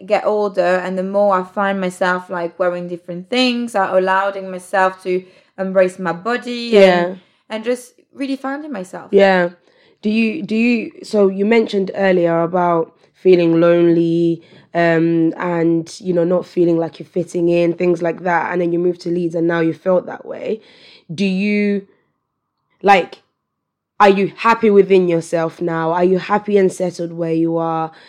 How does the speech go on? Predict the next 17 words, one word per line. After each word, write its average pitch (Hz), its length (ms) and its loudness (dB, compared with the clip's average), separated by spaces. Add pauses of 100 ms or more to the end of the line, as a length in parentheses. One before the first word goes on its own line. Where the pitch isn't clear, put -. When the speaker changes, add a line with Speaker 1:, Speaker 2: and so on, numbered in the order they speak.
(160)
Speaker 2:
Do 185 80 -8
you 185 160 0
ever 214 280 2
feel 175 340 -2
the 170 100 0
feelings 170 460 -2
of 160 180 -4
loneliness? 165 840 0
Or 165 320 0
is 175 120 -2
you 208 120 2
good, 240 400 4
girl? 262 360 2 (120)
Is 214 100 -6
you 262 80 2
good? 349 400 6 (180)
Speaker 1:
Um, 370 640 -6